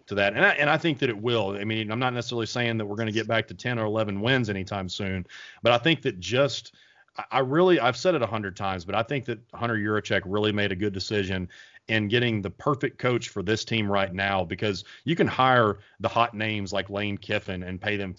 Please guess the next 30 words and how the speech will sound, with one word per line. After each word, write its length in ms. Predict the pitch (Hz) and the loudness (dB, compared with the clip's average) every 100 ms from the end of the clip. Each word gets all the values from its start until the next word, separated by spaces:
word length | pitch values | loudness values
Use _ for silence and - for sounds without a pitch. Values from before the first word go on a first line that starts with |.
| - | -6
five 260 | 95 98 | -2 0
million 320 | 98 101 95 92 | 0 -4 -4 -2
dollars 380 | 95 92 82 | -2 -2 -4
a 40 | 87 | -6
year, 260 | 90 87 - | -4 -4 2
or 460 | 151 196 104 110 - _ _ _ - | 6 8 6 2 -4 _ _ _ -8
you 120 | 127 | -4
can 160 | 131 123 | -2 2
get 280 | 127 123 110 | 2 2 2
a 80 | |
Sam 320 | 107 135 120 98 | -2 0 0 2
Pittman 480 | 156 113 107 104 92 | 0 0 -4 -4 -2
that 320 | 113 107 101 92 _ _ 104 | 0 0 0 -8 _ _ -2
knows 340 | 107 139 160 | 2 4 4
how 140 | 151 | 4
to 80 | 147 | 4
recruit, 520 | 135 - 101 92 90 - _ - | 2 -2 -4 -4 -4 -8 _ -12
that 160 | 101 | -4
knows 260 | 101 143 160 | 2 2 2
how 140 | 135 | 2
to 80 | 120 | 0
build 260 | 98 113 101 | 0 0 -2
your 120 | 95 | -6
teams 300 | 117 107 101 | -2 -2 -2
from 180 | 107 98 | -4 -2
the 100 | 98 | 0
inside 460 | 101 - 98 90 | -2 0 0 2
out, 340 | 104 98 90 - - - - | 2 2 0 -6 -20 -20 -2
and 300 | 113 104 101 101 | 0 0 0 2
also 640 | 147 147 131 113 107 | 2 2 0 0 0